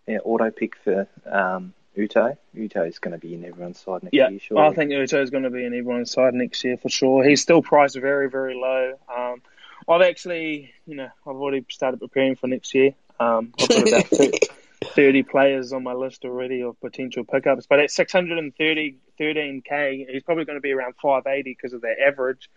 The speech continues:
Speaker 2: He's definitely looking like a spicy pickup for next year. Like, this is how bad these teams are, you know. Like, this is how bad, non-fantasy relevant both the Tigers and the Bulldogs are right now because we're talking about next year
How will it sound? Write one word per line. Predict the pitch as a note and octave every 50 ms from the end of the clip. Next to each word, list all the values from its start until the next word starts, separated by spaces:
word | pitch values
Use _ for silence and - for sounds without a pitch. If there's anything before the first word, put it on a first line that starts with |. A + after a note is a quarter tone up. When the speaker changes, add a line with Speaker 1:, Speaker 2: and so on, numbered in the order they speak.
| _ _ _ _ _ _ _ _ - _ _ _ _ _ -
Speaker 2:
He's | F#3 D#3+
definitely | D3+ F3 D3 F3 E3 D#3+ D3+
looking | C#3+ C3+ - D#3+ D3
like | D3 C#3 -
a | -
spicy | - - - D3 C#3+ C3+ - C#3+
pickup | B2+ - D3+ C#3 - - G2+ -
for | C#3+ C3+
next | C3+ C#3+ D3+ - - -
year. | C#3+ C#3 D3 C#3+ -
Like, | F#3 F#3 F#3+
this | A#3+ C4 B3+
is | C#4+ B3
how | A#3 G#3+ G3+
bad | - - E3+ F3 F3+ D#3+ D3+ C#3+ C3
these | D3+ D3 C#3+ C3+ -
teams | - D3+ C#3+ C#3+ C3+ A#2+ C3+
are, | C#3 C3+ B2+ B2+
you | B2+ B2+
know. | B2+ B2+ C3
Like, | C3 C3+ C3 C3+
this | D#3 F3 E3+
is | F#3 G3+
how | F#3+ E3
bad, | C#3 D3 D3+ D#3 D#3 C3 C#3
non-fantasy | D3+ D#3 D3+ D#3+ D#3+ E3 E3+ F3 D#3 - E3+ D#3+ D#3+ D#3 D3 - D#3
relevant | C#3+ C#3+ C#3+ D3 D3+ C#3 C#3 C3+ C3+ B2+ A#2+
both | - C#3 C#3 C3+
the | - C#3
Tigers | A#2 - - D3+ D3 C#3+ C#3 C3 C#3 C3+ C3 B2 C3 B2+ C3
and | C#3 C#3+
the | C3+
Bulldogs | B2 C3 C3+ C#3+ C#3 C3+ C3 C3 A#2+ C3+
are | C3+ C3+ C3
right | B2+ B2+ B2+ B2+ C3
now | C#3 C3+ C3 B2+
because | B2 B2+ B2 - - C3 B2 A#2+ A#2 - _ _ _ _ _ _
we're | - C#3+
talking | C3 E3 D#3+ D3 D#3
about | D3+ D3 C#3+ C3 B2
next | B2+ D3 D3+ C#3 - - -
year | D3 C3 B2